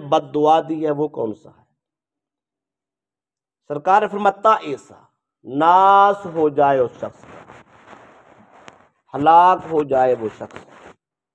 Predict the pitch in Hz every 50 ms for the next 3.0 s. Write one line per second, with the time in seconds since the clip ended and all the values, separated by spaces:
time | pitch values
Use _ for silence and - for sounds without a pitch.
0 | _ _ _ _ _ _ _ _ _ _ _ _ _ _ - 160 180 202 226 226
1 | - 233 202 - 175 156 143 - - 156 170 185 180 - - 185 175 190 185 156
2 | 165 190 165 147 135 131 160 170 160 151 147 147 147 151 151 147 135 120 101